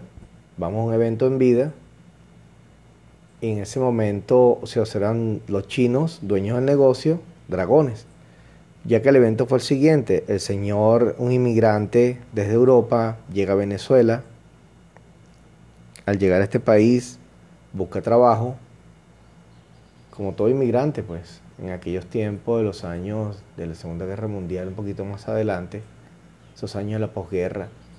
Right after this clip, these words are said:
fueron muy duros para Europa y se vinieron para acá, pues, con su familia.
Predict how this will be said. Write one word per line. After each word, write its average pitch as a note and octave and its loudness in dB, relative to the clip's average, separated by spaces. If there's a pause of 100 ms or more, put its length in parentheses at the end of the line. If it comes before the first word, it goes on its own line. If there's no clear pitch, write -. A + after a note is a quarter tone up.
(380)
fueron F#2 -8
muy A2+ -4
duros B2 2
para G2+ -4
Europa G#2 0
y A2+ -8
se A2 -10
vinieron A#2+ -2
para E3 -2
acá, A#2+ -4
pues, D#3 -8
con - -12
su G#2+ -10
familia. A#2+ -6